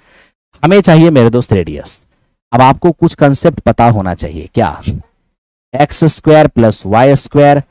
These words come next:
प्लस टू जी एक्स प्लस टू एफ़ वाई और plus सी बराबर ज़ीरो,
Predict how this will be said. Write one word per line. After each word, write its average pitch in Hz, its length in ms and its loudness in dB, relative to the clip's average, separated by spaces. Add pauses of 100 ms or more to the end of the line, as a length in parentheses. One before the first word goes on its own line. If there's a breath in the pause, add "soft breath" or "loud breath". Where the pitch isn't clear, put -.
(300)
प्लस 98 300 -2
टू 139 180 -2
जी 135 200 2
एक्स - 400 0
प्लस - 960 -8 (100)
टू 147 160 2
एफ़ 147 260 0
वाई 131 380 2 (140)
और 104 160 -2
plus 110 320 -2
सी 127 220 -2
बराबर 92 360 -2
ज़ीरो, 78 320 -14